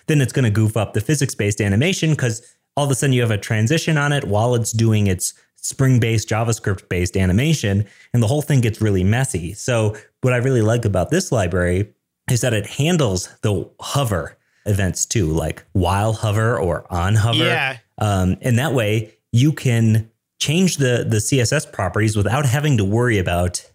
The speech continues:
Speaker 1: whether or not the animation is complete or whatever. It all interpolates correctly based on whatever you're using. So this library handles it all rather than
Speaker 2: Ah.
Speaker 1: just the animation part of it.
Speaker 2: So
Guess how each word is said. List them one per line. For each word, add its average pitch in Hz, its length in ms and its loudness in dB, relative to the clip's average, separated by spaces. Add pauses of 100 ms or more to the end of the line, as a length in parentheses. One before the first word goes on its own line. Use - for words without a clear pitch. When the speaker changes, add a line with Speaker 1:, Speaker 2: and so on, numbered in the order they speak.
(220)
Speaker 1:
whether 113 240 0
or 107 40 0
not 104 180 -2
the 101 120 0
animation 98 400 0
is 95 100 -2
complete 185 600 2
or 92 120 0
whatever. 107 540 0 (300)
It 123 100 0
all 123 200 0
interpolates 104 680 0
correctly 90 500 -2
based 82 380 -2
on 82 220 -2
whatever 87 240 0
you're 85 120 2
using. 104 300 0
So 117 120 -2
this 104 200 0
library 101 400 -2
handles 90 400 -2
it 76 80 -6
all 85 300 0
rather 87 280 0
than 78 220 -4
Speaker 2:
Ah. 123 120 0
Speaker 1:
just - 460 -4 (380)
the 92 160 2
animation 85 480 0
part 78 180 -4
of - 80 -8
it. - 220 -10 (100)
Speaker 2:
So 208 460 -2